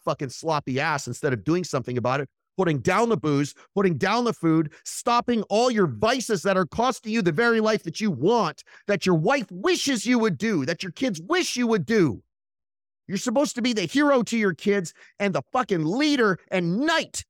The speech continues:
to your wife. And you're not doing it because you're too busy hating on everyone else, sitting there watching the game, yelling at a team that you don't even own. But you know all their stats. God doesn't reward hate.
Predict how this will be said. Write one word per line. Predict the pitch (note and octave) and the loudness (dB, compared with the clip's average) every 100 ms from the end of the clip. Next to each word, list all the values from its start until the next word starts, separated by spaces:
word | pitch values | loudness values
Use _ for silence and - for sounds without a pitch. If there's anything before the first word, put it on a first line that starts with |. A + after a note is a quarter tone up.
| - | 0
to | |
your | G3+ A3 B3 | 2 4 4
wife. | F3 A3+ C#3+ - _ _ _ _ _ _ _ D3 | 4 2 0 -8 _ _ _ _ _ _ _ -4
And | D3+ | -2
you're | D3 | 0
not | F3+ B3+ F3+ - | 2 0 0 0
doing | B3+ A#3+ | 2 2
it | D#3 - _ - | -2 -8 _ -4
because | F3 | -2
you're | D#3+ | -4
too | D3 B3+ | -2 0
busy | A#3 F#3+ | 0 0
hating | D#3+ G#3+ G#3+ G3 | 0 0 0 0
on | G3 | 0
everyone | F#3+ F#3 F#3 | 2 2 2
else, | G3 - | 0 -2
sitting | - A3+ G3 | -2 0 2
there | F3+ | 2
watching | E3+ G3 F3+ | 0 -2 -2
the | E3 | -2
game, | D#3+ G3 E3 | 0 0 0
yelling | G3+ F#3+ | 0 2
at | D#3+ | 0
a | |
team | C#3 G3 G3+ | -2 -4 -4
that | C3+ | -2
you | D#3+ F#3+ | 0 2
don't | E3+ | 4
even | D#3+ C#3+ | 4 4
own. | C#3+ B2 E2+ - _ _ _ _ _ _ _ _ _ _ - | 2 0 -2 -10 _ _ _ _ _ _ _ _ _ _ -8
But | C#3+ | -4
you | D#3 | 0
know | D#3+ G3 | 2 2
all | G3+ | 2
their | G#3 | 0
stats. | G3 - B3+ G3+ F#3 - - _ _ _ _ _ _ _ _ _ _ _ _ _ _ _ _ _ _ _ _ _ _ _ _ _ _ _ _ _ | 0 0 0 0 -4 -10 -16 _ _ _ _ _ _ _ _ _ _ _ _ _ _ _ _ _ _ _ _ _ _ _ _ _ _ _ _ _
God | F3+ A3+ | 2 2
doesn't | G3 E3 D#3 | 2 0 2
reward | D#3 D#3 F3 C#3+ | 2 4 2 0
hate. | - F3+ C3 - | -2 -4 -4 -14